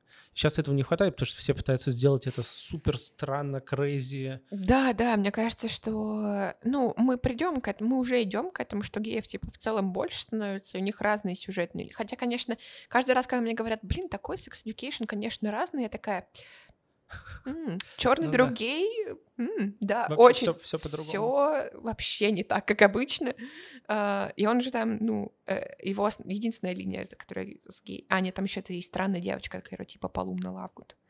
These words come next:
Speaker 1: Мгм.
Speaker 2: э, которая тоже там какие-то странные отношения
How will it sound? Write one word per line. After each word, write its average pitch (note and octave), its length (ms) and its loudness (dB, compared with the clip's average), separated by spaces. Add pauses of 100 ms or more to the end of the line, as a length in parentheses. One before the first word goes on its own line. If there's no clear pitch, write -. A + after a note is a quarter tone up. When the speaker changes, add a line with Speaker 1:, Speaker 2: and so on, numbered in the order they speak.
Speaker 1:
Мгм. C3+ 340 -2 (240)
Speaker 2:
э, F#3 280 -6
которая F#3 260 -10
тоже F#3 220 -8
там F#3+ 120 -8
какие-то - 240 -20
странные G3+ 540 -8 (380)
отношения G#3 640 -12